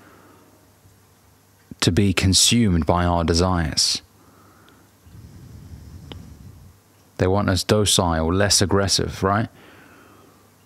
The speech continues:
No, we're not gonna let our desires control us. We're gonna get a control over our desires. And like I said, the urges that you experience,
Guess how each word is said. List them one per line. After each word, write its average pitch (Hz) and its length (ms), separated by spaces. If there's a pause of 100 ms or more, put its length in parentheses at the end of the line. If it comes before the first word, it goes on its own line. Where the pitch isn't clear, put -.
(2250)
No, 90 320 (400)
we're 98 100
not 107 140
gonna 107 180
let 104 120
our 95 160
desires 92 440
control 85 440
us. - 360 (1160)
We're 98 140
gonna 98 180
get 92 140
a 87 40
control 90 580
over 82 280
our 80 100
desires. 78 420
And 92 140
like 110 180
I 101 60
said, 98 260
the - 180
urges 104 360
that 107 120
you 101 140
experience, 110 680